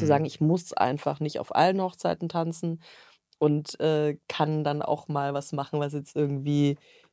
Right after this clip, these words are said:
Speaker 2: nicht so mega krass wie Kohle bringt, aber dann eben, ja, mich persönlich einfach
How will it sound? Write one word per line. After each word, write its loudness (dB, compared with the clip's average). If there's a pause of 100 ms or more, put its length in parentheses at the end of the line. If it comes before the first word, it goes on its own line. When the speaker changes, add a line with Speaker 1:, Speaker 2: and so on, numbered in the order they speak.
Speaker 2:
nicht 0
so 8
mega 10
krass -2
wie -2
Kohle 6
bringt, 2
aber 2
dann 0
eben, -2 (540)
ja, 6 (540)
mich 2
persönlich 6
einfach -2